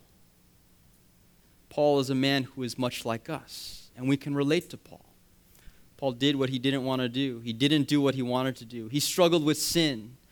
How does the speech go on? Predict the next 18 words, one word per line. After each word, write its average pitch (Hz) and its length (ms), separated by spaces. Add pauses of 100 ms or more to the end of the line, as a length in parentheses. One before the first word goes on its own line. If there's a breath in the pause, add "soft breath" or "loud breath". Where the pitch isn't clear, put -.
(180 soft breath)
He 170 120
had 165 120
to 160 60
fight 180 360
the 170 60
good 151 180
fight. 151 300
He 151 80
had 156 180
to 143 80
beat 175 340
his 170 140
body 156 380
and 131 140
pummel 175 340
himself 151 400 (240 loud breath)
into 156 200
submission. 143 800